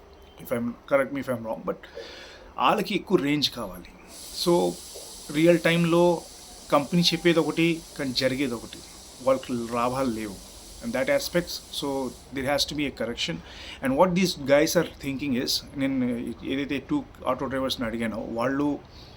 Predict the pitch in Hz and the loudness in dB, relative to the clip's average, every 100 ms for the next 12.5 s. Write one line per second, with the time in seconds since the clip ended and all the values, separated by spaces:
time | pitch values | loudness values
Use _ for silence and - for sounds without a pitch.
0 | - - - - - - - 143 151 165 | -20 -20 -20 -20 -20 -18 -4 0 4 4
1 | 170 180 170 180 - - - 160 160 185 | 6 6 6 0 -12 -10 0 2 4 2
2 | - 139 - 165 170 156 - 160 139 135 | 2 -6 0 2 4 2 0 0 2 2
3 | 156 147 147 135 - - 143 143 143 - | 0 0 -2 -2 -6 -8 -6 -2 -2 -2
4 | 127 127 - 110 107 101 - - - - | -2 -2 -2 -4 -6 -12 -14 -20 -20 -20
5 | - 131 127 123 151 143 127 - - - | -10 -4 -4 0 2 2 -2 -12 -20 -20
6 | - - 123 123 117 117 113 110 113 107 | -18 -2 2 2 2 0 -2 -4 -6 -10
7 | - - - - 139 127 123 151 147 135 | -14 -16 -16 -10 -2 0 2 0 2 2
8 | 135 127 123 123 139 139 131 135 127 139 | 2 0 0 -2 -4 -2 0 0 -4 -2
9 | 135 151 - 120 123 143 139 127 123 127 | 0 2 2 2 0 0 -2 0 -2 0
10 | 135 170 185 190 160 131 - - - - | 0 4 6 6 4 -2 -4 -18 -14 -10
11 | 127 160 - 151 147 147 135 156 165 139 | -8 -8 -4 -2 2 4 4 2 2 2
12 | 127 - 127 139 156 | 0 -6 -4 -2 -2